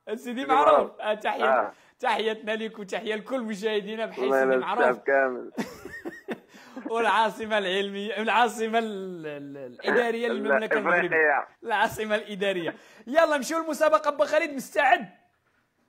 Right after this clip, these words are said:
Speaker 2: نعم.
Speaker 1: مستعد للمسابقة؟
Speaker 2: أوه.
Speaker 1: يلا، قلت لك كاينة مسابقة، مستعد؟
Speaker 2: غطعني دابا.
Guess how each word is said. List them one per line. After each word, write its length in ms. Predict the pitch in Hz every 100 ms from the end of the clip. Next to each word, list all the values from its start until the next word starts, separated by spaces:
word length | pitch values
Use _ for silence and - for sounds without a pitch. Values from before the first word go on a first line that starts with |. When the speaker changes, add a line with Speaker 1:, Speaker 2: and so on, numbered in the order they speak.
| _
Speaker 2:
نعم. 420 | 113 123 180 214 -
Speaker 1:
مستعد 440 | 156 - 269 277
للمسابقة؟ 800 | 254 294 294 302 302 311 359 302 - _ - - _ _ _ _ _ _ -
Speaker 2:
أوه. 520 | 190 214 160 113 - _
Speaker 1:
يلا، 180 | 269 302
قلت 340 | 269 226 311
لك 60 | -
كاينة 220 | 330 349
مسابقة، 480 | 339 320 320 302 285
مستعد؟ 540 | 240 - 320 392 285 - _ _ _ _ _ _ _ _ - - _
Speaker 2:
غطعني 540 | 117 131 - - 160 160
دابا. 480 | 185 185 147 113